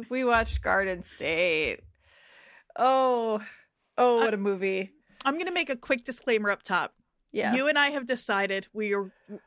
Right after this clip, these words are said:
Speaker 2: we both went into this trying to watch this movie with an open mind and heart.
Speaker 1: Yes.
Speaker 2: And I think for the most part, we did succeed.
Speaker 1: I think so too.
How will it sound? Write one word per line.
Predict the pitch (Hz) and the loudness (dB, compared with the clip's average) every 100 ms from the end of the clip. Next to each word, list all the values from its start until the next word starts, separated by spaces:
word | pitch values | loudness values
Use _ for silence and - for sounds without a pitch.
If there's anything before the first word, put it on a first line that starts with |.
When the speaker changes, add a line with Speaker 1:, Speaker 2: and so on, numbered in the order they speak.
| _ - | _ -4
Speaker 2:
we | 233 | 0
both | 226 269 - | 2 2 2
went | 294 254 | 0 2
into | 233 240 | 0 -2
this | 214 214 | -4 -4
trying | - 240 214 220 | -4 0 2 2
to | |
watch | 214 208 - | 0 0 0
this | 208 - | -8 -6
movie | 208 190 196 | -6 -4 -4
with | 185 | -4
an | 196 | -6
open | 185 185 185 | -6 -6 -4
mind | 175 165 | -4 -6
and | 165 | -10
heart. | 156 143 - _ _ _ | -8 -8 -10 _ _ _
Speaker 1:
Yes. | - - - | -4 -4 0
Speaker 2:
And | 233 240 | 0 0
I | 240 247 | 0 0
think | 302 427 | -2 -4
for | - 494 | -2 -2
the | 403 | 0
most | 277 269 - | -2 -2 0
part, | 254 226 | 0 0
we | |
did | 214 202 | -2 -2
succeed. | - 190 - 160 - _ _ _ - | -4 -12 -12 -14 -16 _ _ _ -2
Speaker 1:
I | 381 | 0
think | 539 | 2
so | 508 466 | 2 0
too. | 381 | -2